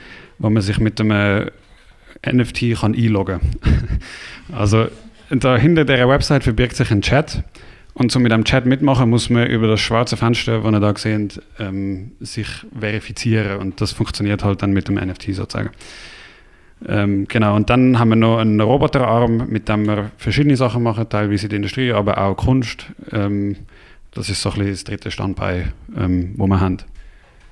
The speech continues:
Genau, also da sehen wir, genau, und das Projekt ist in dieser Hinsicht noch interessant, weil da haben wir zwei Sachen zusammengenommen und es ist ein N F T, wo aber auch vom Roboter, ähm, produziert wird sozusagen. Und rechts im Bild sehen wir links auf dem Handy der N F T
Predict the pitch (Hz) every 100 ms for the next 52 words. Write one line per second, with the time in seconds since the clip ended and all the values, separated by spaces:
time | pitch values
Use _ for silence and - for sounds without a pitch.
0 | - - _ - - - 311 - - -
1 | 95 82 - - 117 95 92 101 - 107
2 | 101 - - 113 104 110 113 120 123 113
3 | - - - 101 - 117 117 117 113 110
4 | - 113 113 107 113 123 110 107 107 104
5 | - 110 107 107 107 131 143 - 131 135
6 | 95 - 110 107 107 - 110 113 107 104
7 | - - 143 147 156 - - 107 101 101
8 | 107 107 110 104 98 101 98 - 101 95
9 | 92 - - - 104 98 98 95 - _
10 | - 107 104 - 107 - 101 92 95 92
11 | 98 90 92 98 104 110 - - 107 104
12 | 110 - 104 101 98 110 117 107 104 113
13 | 120 113 98 101 - 135 143